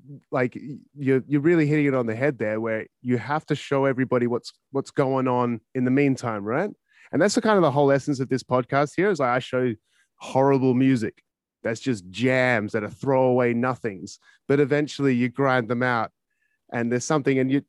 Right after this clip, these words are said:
at least there's a, an in-between process rather than, "Hey, you don't hear from me for a year and now I'm gonna give you a single."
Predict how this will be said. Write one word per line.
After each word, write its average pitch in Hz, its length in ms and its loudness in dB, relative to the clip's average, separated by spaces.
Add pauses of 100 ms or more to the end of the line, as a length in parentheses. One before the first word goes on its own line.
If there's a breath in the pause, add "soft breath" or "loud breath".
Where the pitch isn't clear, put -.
(120)
at 151 100 0
least 160 280 0
there's 143 200 0
a, 123 340 2
an 135 140 -2
in-between 143 480 -4
process 165 640 -2
rather 135 240 2
than, 131 160 2
"Hey, 131 160 -2
you 135 100 2
don't 127 220 -2
hear 127 160 0
from 123 260 -2
me 120 280 -2 (180)
for 113 200 0
a 113 40 0
year 117 460 0 (160)
and 120 160 -2
now 120 200 0
I'm 117 120 -2
gonna 120 160 -2
give 110 180 -4
you 113 160 -2
a 110 60 -4
single." 139 440 -2